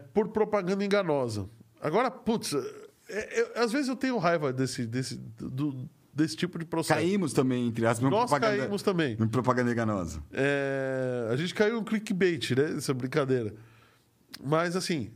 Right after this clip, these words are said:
Speaker 1: a Xiaomi tá sendo processada, é, por conta do Mi Band cinco N F C. O Mi Band cinco N F C, ele tem um,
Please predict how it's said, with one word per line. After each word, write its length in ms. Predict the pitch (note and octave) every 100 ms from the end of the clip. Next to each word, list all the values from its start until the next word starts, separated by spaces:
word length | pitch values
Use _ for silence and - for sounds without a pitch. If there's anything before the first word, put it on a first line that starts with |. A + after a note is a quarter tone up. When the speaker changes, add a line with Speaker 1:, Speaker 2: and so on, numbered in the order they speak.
| -
Speaker 1:
a 200 | C3 D#3
Xiaomi 360 | - F#3 A3+
tá 180 | A3+ G#3+
sendo 220 | - F#3
processada, 680 | F3 D#3 B2+ - B2 B2 D3+ - _ _ _ _ _ _ -
é, 420 | C3+ D3 C#3+ B2 - - - -
por 120 | D#3
conta 320 | D#3 F3 F3+ F3
do 540 | F3 E3+ D#3+ D3+ D3
Mi 160 | D3+ F#3+
Band 380 | D3+ E3+ E3 E3
cinco 420 | - F#3 F#3 F3+
N 120 | F3+
F 180 | F3 -
C. 260 | - A2+ - - - _ _ _ -
O 80 |
Mi 80 | E3+
Band 200 | F#3+ A#3
cinco 260 | - G#3+ F#3+
N 100 | E3+
F 140 | D3+
C, 320 | - D#3 G3 - - _ _ _ -
ele 520 | C#3 D3 D#3 D#3+ D3+
tem 180 | D#3 E3
um, 160 | F3